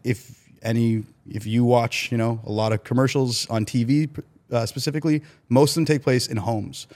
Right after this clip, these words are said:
So my job was to knock on people's houses and inquire about using their property to film.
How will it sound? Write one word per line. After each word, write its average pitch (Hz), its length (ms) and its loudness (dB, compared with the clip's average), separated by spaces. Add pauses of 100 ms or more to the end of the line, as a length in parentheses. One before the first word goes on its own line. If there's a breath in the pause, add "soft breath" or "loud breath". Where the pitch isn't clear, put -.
(240 soft breath)
So - 120 0
my 127 140 4
job 131 640 2
was 120 580 2
to 120 180 -2
knock 113 300 0
on 139 140 0
people's 113 260 -2
houses 104 440 0
and 117 120 2
inquire 120 480 2
about 113 240 4
using 123 320 2
their 110 100 2
property 110 600 0 (160)
to 104 160 -8
film. 101 340 -4